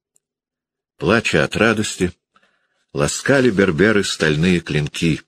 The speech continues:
забытые, заржавленные, зазубренные, но клинки для них были вновь обретённой мужественностью,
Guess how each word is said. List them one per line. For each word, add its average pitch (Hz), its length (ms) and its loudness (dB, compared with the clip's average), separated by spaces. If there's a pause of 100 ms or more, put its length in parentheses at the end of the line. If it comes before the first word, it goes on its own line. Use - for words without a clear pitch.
(420)
забытые, 80 840 0 (500)
заржавленные, 82 1120 -2 (480)
зазубренные, 80 1000 0 (600)
но 87 160 0
клинки 110 540 0
для 110 220 0
них 113 280 -2
были 107 260 4
вновь 95 460 0
обретённой 95 800 0 (320)
мужественностью, 76 1160 -2